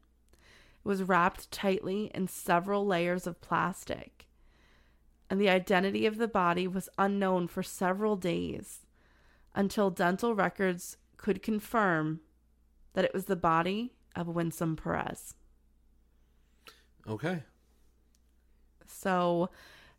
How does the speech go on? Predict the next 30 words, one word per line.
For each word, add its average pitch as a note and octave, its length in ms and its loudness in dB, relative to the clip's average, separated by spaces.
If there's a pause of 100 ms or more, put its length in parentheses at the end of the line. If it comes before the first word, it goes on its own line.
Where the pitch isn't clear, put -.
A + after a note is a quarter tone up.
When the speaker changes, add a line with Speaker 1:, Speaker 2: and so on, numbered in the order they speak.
Speaker 1:
the F#3+ 100 -2
New F#3 220 0
York F3+ 500 0 (160)
police F#3 480 0
contacted F3+ 720 0
the F3 100 -4
Canadian E3+ 580 0
police F#3 440 -2
to - 120 -6
let E3 260 -2
them G3 160 -2
know E3+ 180 0
the F3 120 0
news. G3+ 580 -2 (1500)
In G3+ 200 2
New G3+ 60 4
York, G3+ 600 2 (760)
it F#3+ 100 4
was F3 140 -2
all E3 200 4
sealed F3 400 0
lips. - 500 -2 (920)
The G3 100 0
press G3+ 520 2
did F3+ 180 -2
not F#3 400 2
know G3+ 180 2
the F#3 160 0
identity E3 760 0
of D#3 420 0